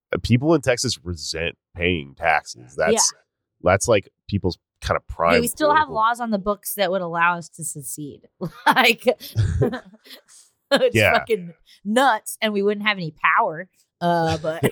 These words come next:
Speaker 2: <laughs> but it's, you know, yeah.
Speaker 1: There's this
Speaker 2: No, you're right. It's a fierce, like, I mean, that's where the Lone Star came from.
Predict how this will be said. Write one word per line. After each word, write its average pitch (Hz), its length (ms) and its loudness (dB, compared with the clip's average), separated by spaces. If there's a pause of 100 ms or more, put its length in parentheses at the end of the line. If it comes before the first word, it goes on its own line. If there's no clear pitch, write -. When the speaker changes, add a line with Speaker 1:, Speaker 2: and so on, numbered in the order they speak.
(120)
Speaker 2:
<laughs> - 300 -2 (400)
but 262 1120 -2
it's, 220 240 -8 (540)
you 226 160 6
know, 185 340 4 (880)
yeah. 202 180 0
Speaker 1:
There's 131 160 4
this 156 120 2
Speaker 2:
No, 220 60 0 (100)
you're 240 100 -4
right. 226 280 0 (240)
It's 220 180 -4
a 233 120 0
fierce, 240 580 -6
like, 190 380 -6 (960)
I 214 100 4
mean, 233 220 0
that's 240 240 2
where 277 160 4
the 233 100 -6
Lone 240 220 0
Star 220 320 2
came 202 320 -4
from. 135 380 -18